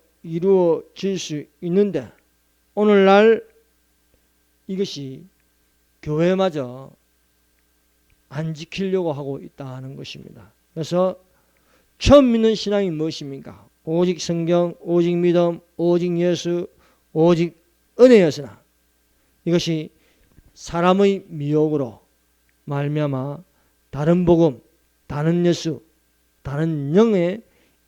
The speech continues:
영향을 받고 있다는 것입니다.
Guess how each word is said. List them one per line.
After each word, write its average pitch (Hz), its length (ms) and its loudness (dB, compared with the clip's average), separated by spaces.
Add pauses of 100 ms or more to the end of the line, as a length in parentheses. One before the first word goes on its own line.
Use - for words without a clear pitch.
(120)
영향을 143 840 -4 (580)
받고 147 720 -4 (240)
있다는 151 680 -8
것입니다. 101 600 -14